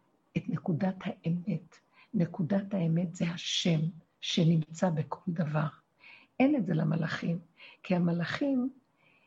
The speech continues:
עובדה, אני אתן לכם דוגמה, המלאך נאבק עמו, ויאבק איש עמו עד עלות השחר. איך נאבקים? ימין ושמאל, ושמאל וימין, וימין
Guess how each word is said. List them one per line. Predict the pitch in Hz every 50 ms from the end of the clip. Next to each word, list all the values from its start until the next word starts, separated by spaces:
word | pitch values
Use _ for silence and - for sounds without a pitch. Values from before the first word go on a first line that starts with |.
| _ _ _ _ _
עובדה, | - 202 175 165 165 160 190 165
אני | 165 175 175
אתן | 165 - - 185
לכם | 175 175 170 180 190 175 165
דוגמה, | 139 180 170 151 - - 208 202 175 165 165 175 - - _ _ _ _ _ _ _ _ _ _ _ _ _ _ _ _ _ - -
המלאך | 170 180 180 190 - 262 240 - - -
נאבק | 208 190 180 175 160 151 147 151 185 190 185 185 -
עמו, | 190 160 156 - - - - -
ויאבק | 277 170 170 165 170 170 170 170 156 151 165 185 233 277 277 277 - - - - _ _ _ _ _ _ _ _ - -
איש | 196 190 196 - - 190
עמו | 170 165 175 190 190
עד | 175 160 151
עלות | 165 165 165 170 165 - -
השחר. | - - - - - - - - - - 170 - 240 _ _ _ _ _ _ _ _ _ - - _ _ _ _ -
איך | 233 233 233 - -
נאבקים? | 202 190 180 165 151 156 160 160 - - 208 196 - - -
ימין | 165 175 165 165 170 196 226 269 277 269 302 - - -
ושמאל, | 185 190 180 - - - 180 165 156 151 160 254 285
ושמאל | 226 170 165 165 - - 208 202 226 233 226 240 277 240
וימין, | 202 196 196 196 196 196 170 156 151 156 175 208 240
וימין | 214 175 180 185 180 175 185 208 233 220 220 220